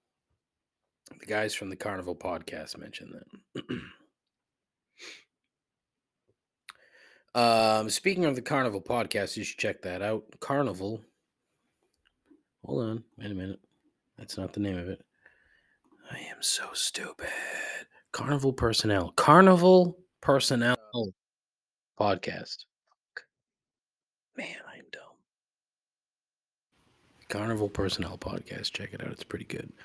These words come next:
Um, Dan Snyder. There's another guy who I would love to see,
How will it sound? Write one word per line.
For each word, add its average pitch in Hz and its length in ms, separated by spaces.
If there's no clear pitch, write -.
Um, 113 680
Dan 147 360
Snyder. 110 580
There's 170 260
another 160 280
guy 110 300
who 107 240
I 101 100
would 98 160
love 101 200
to 98 100
see, 92 460